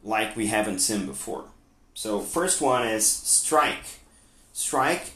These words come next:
is the, uh, maker of the Lightning Network. Lightning Network is a layer two, um, blockchain for the Bitcoin, uh, blockchain. Uh,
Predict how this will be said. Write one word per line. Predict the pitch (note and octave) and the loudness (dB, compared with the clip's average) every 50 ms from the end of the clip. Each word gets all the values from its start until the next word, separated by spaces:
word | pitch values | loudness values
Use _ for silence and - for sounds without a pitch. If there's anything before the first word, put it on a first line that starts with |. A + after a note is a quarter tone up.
| - - | -12 -8
is | F#2+ B2 B2 A2+ G#2 - - - | -6 -4 -2 -2 -2 -2 -2 -4
the, | A2 G#2+ G#2+ G#2+ G#2 G2+ G2 - - | -4 -4 0 0 0 0 0 -4 -8
uh, | F#2+ G2 G2+ G2+ G2 G2 | -8 -8 -6 -6 -6 -6
maker | G2 F#2+ G#2 A#2 A2 G#2 B2 A#2 - | -4 -2 -2 -2 0 0 -2 -4 -2
of | - G#2 G#2+ - | -2 -2 -2 -2
the | - A2 G#2 | -2 -2 -2
Lightning | - G2+ G#2 G#2 G#2 - C#3 C#3 C#3 | 0 0 0 0 0 0 0 0 0
Network. | C#3 G2+ E2+ - - C#3 D3+ F3+ - - - - - - - | 0 0 -2 -2 -2 0 0 -2 -2 -6 -16 -20 -20 -18 -10
Lightning | - G#2+ G#2 G2+ A#2+ A2+ G#2 | -8 -6 -6 -6 -6 -6 -6
Network | F2+ F#2 - - A2+ A#2 A2+ - | -6 -6 -6 -4 -4 -4 -4 -4
is | - G#2 G#2+ | -4 -2 -2
a | A2+ | 0
layer | G2 F#2+ G2 G#2 A#2 A#2 A2+ G#2 | 0 0 2 2 2 0 0 0
two, | - - - G#2+ G#2 G#2+ A2+ A#2+ A#2+ - - - - - - - - - - | -2 0 0 2 2 0 0 -4 -8 -10 -18 -20 -20 -20 -20 -20 -16 -12 -8
um, | G2+ G2+ G2 F#2 F#2 F#2 F#2 F#2+ F#2+ F#2 F#2 | -6 -4 -4 -4 -4 -4 -6 -8 -10 -10 -2
blockchain | G#2 A#2 C3 C#3 - - - C#3+ B2+ B2+ B2+ | 2 4 4 6 4 4 2 2 2 0 0
for | B2+ - - - A2+ G#2 G2 F#2+ F2+ | -2 -4 -2 0 0 2 2 2 0
the | F#2 - - | 0 -2 -4
Bitcoin, | - - - C3 B2+ - - - C#3 C3+ C3+ C3+ C3+ - - - - - _ _ - | -6 -4 -2 -2 -2 -2 -2 -2 -2 -2 -2 -2 -4 -6 -8 -12 -20 -20 _ _ -20
uh, | - - - | -18 -8 -4
blockchain. | C#3 C3+ C3+ - - D3 C#3 C#3 C#3 C3+ C3+ - - - - - - - - - _ _ - | -2 -2 0 0 0 2 2 2 0 -2 -6 -16 -20 -20 -20 -20 -20 -20 -20 -20 _ _ -20
Uh, | - G2+ G2 F#2+ F#2+ F#2 | -18 -16 -16 -16 -16 -18